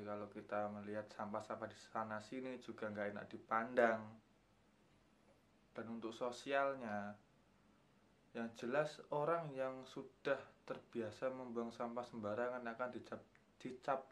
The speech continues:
jelek oleh mungkin tetangganya atau mungkin di daerah sekitarnya. "Wah, ini orangnya orang nggak beres buang sampah sembarangan." Ya, seperti itu.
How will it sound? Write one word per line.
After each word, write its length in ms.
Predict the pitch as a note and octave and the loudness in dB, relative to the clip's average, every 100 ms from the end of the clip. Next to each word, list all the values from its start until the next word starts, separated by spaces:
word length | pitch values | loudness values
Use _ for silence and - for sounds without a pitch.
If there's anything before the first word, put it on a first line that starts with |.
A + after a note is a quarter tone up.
| - | -6
jelek 480 | G#2+ G#2+ A#2+ - - - - - - - - C3+ | -2 -2 -4 -8 -20 -20 -20 -20 -20 -20 -6 0
oleh 240 | B2 A#2+ A#2 | 2 2 0
mungkin 240 | A2 A#2 | -4 -4
tetangganya 960 | - - G2+ G#2 G2+ A2+ B2+ A#2 A2 G#2+ | -4 -2 -2 0 2 0 -2 -4 -4 -4
atau 160 | - | -4
mungkin 400 | A2 G#2+ G#2 G#2+ | -6 -6 -8 -6
di 80 | A#2 | -4
daerah 240 | - G2+ - | 0 0 0
sekitarnya. 960 | - A2+ - G#2 G#2+ A2 A2 G#2 G#2 | -4 -10 -2 0 0 -2 -6 -6 -6
"Wah, 160 | C#3 C3 | -6 -4
ini 160 | A#2 | -4
orangnya 400 | A#2+ A#2 A2 A2 | -4 -4 -4 -4
orang 240 | A2+ G#2+ G#2 | -4 -4 -4
nggak 160 | - | -6
beres 320 | A2 G#2 G#2+ G#2 | -4 -2 -2 -6
buang 160 | - G#2 | -6 -6
sampah 240 | A2 G#2+ | -4 -4
sembarangan." 560 | G#2 G#2+ G2 G2 G2 G2 G2+ - | -4 -6 -6 -6 -8 -10 -14 -8
Ya, 160 | G#2 G2 | -6 -6
seperti 400 | - G#2 F#2+ G#2+ | -8 -10 -10 -12
itu. 320 | A2 - B2 | -16 -6 -6